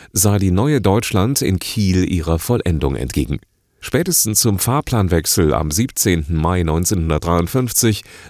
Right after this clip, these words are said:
sollte sie im Dienst der Bundesbahn stehen. Auch in den Häfen kam es zu Veränderungen oder Erweiterungen der Fähranlagen.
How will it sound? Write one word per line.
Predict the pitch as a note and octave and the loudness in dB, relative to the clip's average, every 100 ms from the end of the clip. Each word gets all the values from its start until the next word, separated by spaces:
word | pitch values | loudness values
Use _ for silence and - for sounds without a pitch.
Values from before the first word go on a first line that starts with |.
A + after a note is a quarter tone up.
| - | -2
sollte | G2+ A#2+ B2 | 0 2 0
sie | G2+ G2+ | 0 0
im | F#2 | 0
Dienst | F2 E2 D#2+ - - | 0 0 -2 -4 -2
der | F2+ E2 | 0 0
Bundesbahn | E2 D2+ D2+ - C#2 D2+ | 0 0 -2 -2 -4 -4
stehen. | - G2+ B1+ - _ _ _ _ _ _ - | -2 -2 -4 -8 _ _ _ _ _ _ -2
Auch | A2+ A2+ - | 0 0 0
in | A2+ | 0
den | G#2+ G#2 | 4 4
Häfen | G#2 B2+ C#3+ - A2+ F2+ | 4 2 0 0 0 0
kam | E2+ F2+ E2 | 0 0 0
es | D#2+ | 0
zu | - | 0
Veränderungen | F#2 F#2 E2 G2+ F2+ F2 F2 | 0 0 2 2 0 2 0
oder | D#2+ F2 F2+ | 0 0 0
Erweiterungen | E2 E2 F#2 G#2 F#2 D#2+ D2+ | 0 0 0 0 0 2 0
der | D2+ D2 | 0 -2
Fähranlagen. | - F2+ - D#2 C#2+ C#2 D2 | 0 0 0 0 0 -2 -4